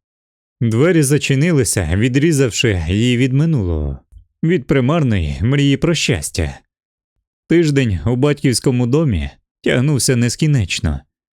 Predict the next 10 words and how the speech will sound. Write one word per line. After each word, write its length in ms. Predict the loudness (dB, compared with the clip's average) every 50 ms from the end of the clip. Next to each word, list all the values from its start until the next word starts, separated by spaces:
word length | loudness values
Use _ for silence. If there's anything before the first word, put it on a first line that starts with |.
| _ _ _ _ -2
Вона 340 | -2 0 2 2 2 0 0
спала 400 | 0 0 0 2 4 2 2 2
по 160 | 2 0 0
кілька 400 | 2 0 0 0 0 0 0 2
годин 360 | 2 2 2 2 2 2 2
на 120 | 2 0
добу, 440 | 0 0 0 0 0 -2 -2 -4 -6 -10 _ _ _ _ _ _ _ _
не 160 | -6 -4 -2
брала 380 | 0 0 0 2 2 2 2 2
телефон, 640 | 2 2 2 2 0 0 0 0 0 0 0 -2 -4